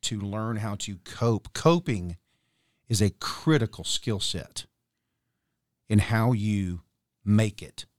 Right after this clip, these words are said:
through this thing called life. Thriving is a co-, totally, completely different. To know and understand how to thrive is a skill. It's a learned skill.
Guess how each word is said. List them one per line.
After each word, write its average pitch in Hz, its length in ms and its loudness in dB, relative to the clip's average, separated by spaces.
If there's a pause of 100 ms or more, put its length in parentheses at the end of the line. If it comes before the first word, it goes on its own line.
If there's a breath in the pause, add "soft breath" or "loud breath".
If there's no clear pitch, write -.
through 107 180 0
this 92 200 2
thing 85 200 -10
called 69 220 -10
life. 60 380 -10 (400)
Thriving 120 800 -2 (560)
is 110 140 0
a 107 100 0
co-, 135 300 -4
totally, 123 400 -2
completely 131 640 -4 (500 loud breath)
different. - 560 2 (120)
To 139 140 2
know 127 460 4
and 147 100 0
understand 123 720 -2 (140)
how 135 300 -2
to 117 180 -8
thrive 117 760 -6 (560)
is 123 200 4
a 110 100 2
skill. - 560 -6
It's 107 160 -6
a 123 60 -2
learned 156 400 -4
skill. - 500 -6